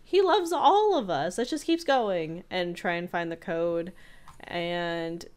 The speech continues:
uh, the two twin boys, not twin boys, the two hot boys follow Mabel around without asking any questions.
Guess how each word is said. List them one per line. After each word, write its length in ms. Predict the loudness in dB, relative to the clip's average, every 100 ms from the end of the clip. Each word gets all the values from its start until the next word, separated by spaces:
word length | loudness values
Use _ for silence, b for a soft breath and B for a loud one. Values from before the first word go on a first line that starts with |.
| -20 -10
uh, 280 | -6 -4 -4
the 160 | -4 -4
two 200 | -2 -4
twin 300 | -2 -2 0
boys, 640 | 0 2 2 0 -8 -14 -6
not 220 | -2 -2
twin 220 | -2 -6
boys, 320 | -4 -6 -8 -10
the 60 |
two 300 | -4 0 0
hot 320 | 2 0 0
boys 500 | 0 -2 -2 -4 -8
follow 360 | -6 -4 -2 -4
Mabel 360 | -6 -6 -6 -6
around 320 | -6 -8 -8
without 280 | -8 -8 -8
asking 380 | -10 -10 -10
any 140 | -10 -10
questions. 760 | -10 -10 -10 -10 -10 -10 -14